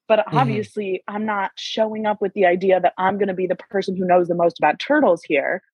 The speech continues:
Speaker 1: because I'm supposed to be learning about turtles, right? Not how
Speaker 2: Mm-hmm.
Speaker 1: it was.
Speaker 2: Not how it worked
Speaker 1: I
Speaker 2: at
Speaker 1: was
Speaker 2: all.
Speaker 1: the one teaching people about turtles.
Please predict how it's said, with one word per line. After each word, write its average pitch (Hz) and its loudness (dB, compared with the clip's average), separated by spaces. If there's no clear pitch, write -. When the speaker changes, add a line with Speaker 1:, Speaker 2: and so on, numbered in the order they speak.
Speaker 1:
because 208 2
I'm 220 2
supposed 202 -6
to 190 -12
be 208 0
learning 285 4
about 196 0
turtles, 180 -2
right? 277 2
Not 180 2
how 147 2
Speaker 2:
Mm-hmm. 143 -4
Speaker 1:
it - -10
was. - -14
Speaker 2:
Not 143 2
how 127 0
it - -4
worked 214 6
Speaker 1:
I 262 4
Speaker 2:
at 254 -2
Speaker 1:
was 208 0
Speaker 2:
all. 190 -4
Speaker 1:
the 190 -2
one 175 -2
teaching 196 -4
people 156 -10
about 139 -4
turtles. 233 -4